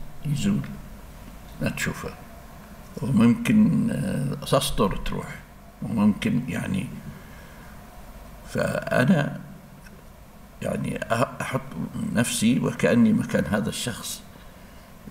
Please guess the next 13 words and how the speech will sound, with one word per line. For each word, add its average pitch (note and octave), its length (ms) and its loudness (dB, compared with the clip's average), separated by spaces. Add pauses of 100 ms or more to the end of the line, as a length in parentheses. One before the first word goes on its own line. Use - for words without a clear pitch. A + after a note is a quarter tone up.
(420)
الذي، - 560 2 (1080)
أنا F3 100 0
ما C3+ 140 8
أقول A#2+ 300 2
إني G#2 300 2
أنا، - 320 -4
أنا G#2 220 6
أقرأ G2 420 0
ثلاثمية - 480 -6
صفحة - 440 0
في - 100 6 (100)
اليوم، - 160 -10 (1400)
نعم، - 240 2